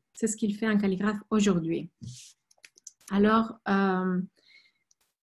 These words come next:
bien sûr, traditionnellement, les calligraphes, bien sûr, écrivaient des livres, non ? On, on, on va dire, euh,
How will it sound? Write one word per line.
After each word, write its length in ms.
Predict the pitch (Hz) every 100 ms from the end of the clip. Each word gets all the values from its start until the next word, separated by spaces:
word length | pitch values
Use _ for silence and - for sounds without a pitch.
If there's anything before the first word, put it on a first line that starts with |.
| _ _ -
bien 220 | 214 208
sûr, 580 | 208 - 269 285 294 - _ _
traditionnellement, 760 | - 233 233 233 233 220 214
les 140 | 247 208
calligraphes, 520 | 202 190 185 202 226
bien 160 | 202 190
sûr, 360 | - 226 233 - _ _ _ _
écrivaient 500 | 202 202 - 190 190
des 120 | 180
livres, 520 | 180 196 208 175 160 240 -
non ? 460 | 202 170 165 202 -
On, 800 | 175 - - - - - - 185
on, 80 | 175 -
on 120 | 180 175
va 200 | 175 175
dire, 240 | 185 190
euh, 100 | 175